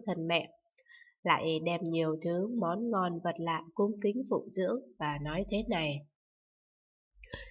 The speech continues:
"Mẹ ta rất từ bi, sanh con và nuôi nấng, chỉ dạy các sự nghiệp thế gian. Lẽ nào chúng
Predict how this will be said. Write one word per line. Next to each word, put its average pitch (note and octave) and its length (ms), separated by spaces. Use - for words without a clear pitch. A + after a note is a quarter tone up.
"Mẹ G3 280
ta F3 380
rất C#4+ 160
từ D#3+ 280
bi, G#3+ 320
sanh F#3 260
con E3 280
và D3+ 120
nuôi F3 220
nấng, F3 340
chỉ D#3 220
dạy D#3+ 280
các G3+ 220
sự - 160
nghiệp D#3+ 260
thế E3+ 220
gian. G#3+ 300
Lẽ - 140
nào E3 300
chúng D#3+ 180